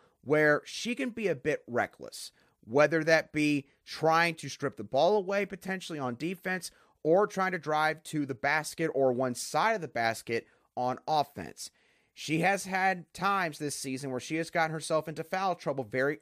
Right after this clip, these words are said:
early in a game. This is gonna be one of those games where she cannot have that happen. If it does happen, that will change the complexion of this game.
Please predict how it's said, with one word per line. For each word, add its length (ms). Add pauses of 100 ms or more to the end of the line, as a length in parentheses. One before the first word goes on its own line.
early 300
in 200
a 60
game. 460 (640)
This 400
is 140
gonna 280
be 200
one 240
of 80
those 180
games 400
where 360
she 340
cannot 640
have 360
that 220
happen. 480 (520)
If 200
it 160
does 320
happen, 560 (320)
that 280
will 220
change 380
the 80
complexion 480
of 80
this 220
game. 280